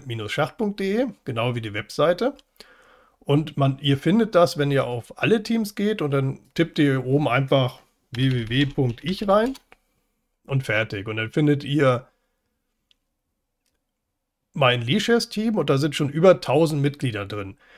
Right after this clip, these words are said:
Es sind aber nicht alle tausend aktiv. Die sind mal irgendwann, haben draufgeklickt, haben, dass sie mitmachen wollen, sind dann wieder abgehauen, spielen gar nicht mehr, wie auch immer. Aber so zwanzig, dreißig, so ein Kern, die sind auch wirklich aktiv.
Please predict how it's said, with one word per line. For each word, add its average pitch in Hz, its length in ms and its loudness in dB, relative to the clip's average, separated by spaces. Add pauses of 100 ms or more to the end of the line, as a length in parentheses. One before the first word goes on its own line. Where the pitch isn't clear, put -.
(120)
Es 131 160 0
sind 196 160 4
aber 170 160 8
nicht 147 220 2
alle 165 260 6
tausend 151 360 4
aktiv. 131 460 0
Die 117 120 -6
sind 165 180 -4
mal 135 160 0
irgendwann, 151 400 2
haben 127 180 0
draufgeklickt, 202 800 -2
haben, 131 200 -2 (640)
dass 123 160 -2
sie 131 80 0
mitmachen 180 520 2
wollen, 175 340 4 (260)
sind 143 200 -4
dann 135 120 2
wieder 123 160 -2
abgehauen, 151 920 2
spielen 196 420 2
gar 156 200 6
nicht 147 180 -2
mehr, 143 360 0
wie 156 140 4
auch 143 160 2
immer. 208 420 0 (340)
Aber 165 300 4
so 160 160 4
zwanzig, 180 520 0
dreißig, 190 560 0
so 165 100 -2
ein 139 140 -2
Kern, 160 480 0 (220)
die 151 100 2
sind 165 160 -2
auch 139 160 0
wirklich 139 400 -2
aktiv. 113 540 -10